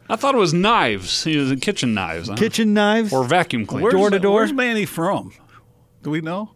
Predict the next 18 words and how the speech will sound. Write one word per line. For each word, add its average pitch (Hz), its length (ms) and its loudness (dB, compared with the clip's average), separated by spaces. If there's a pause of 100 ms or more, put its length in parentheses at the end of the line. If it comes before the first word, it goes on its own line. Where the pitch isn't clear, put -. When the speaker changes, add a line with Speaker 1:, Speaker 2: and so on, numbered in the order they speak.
Speaker 2:
I'm 180 80 -2
not 226 160 -2
sure, 180 160 0
actually, 104 380 -4
Speaker 3:
Oh. 104 60 -4
Speaker 2:
where 110 300 -4 (200)
he 110 280 -4
Speaker 3:
I 113 60 -4
wonder 117 240 -2
if 120 100 -4
he's - 80 -8
Speaker 2:
originated 110 180 -2
Speaker 3:
going 123 240 -2
Speaker 2:
from. - 0 -
Speaker 3:
back 113 220 -4
home, 175 460 -4
Speaker 2:
Maybe. 151 240 0
Speaker 3:
or 113 160 -6